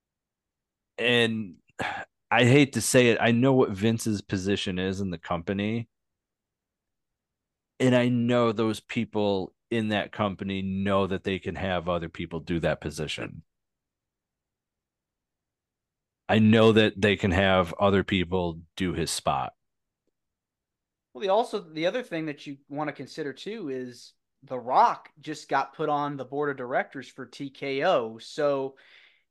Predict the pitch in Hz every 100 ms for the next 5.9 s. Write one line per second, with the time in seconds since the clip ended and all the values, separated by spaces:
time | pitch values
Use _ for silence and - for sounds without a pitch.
0 | _ _ _ _ _ _ _ _ 143 165
1 | 208 175 156 165 143 175 170 151 143 175
2 | 156 160 220 165 123 123 139 113 117 117
3 | 139 143 135 139 120 - 143 143 151 143
4 | 139 123 _ - 151 147 135 127 147 147
5 | 147 143 147 127 139 147 247 339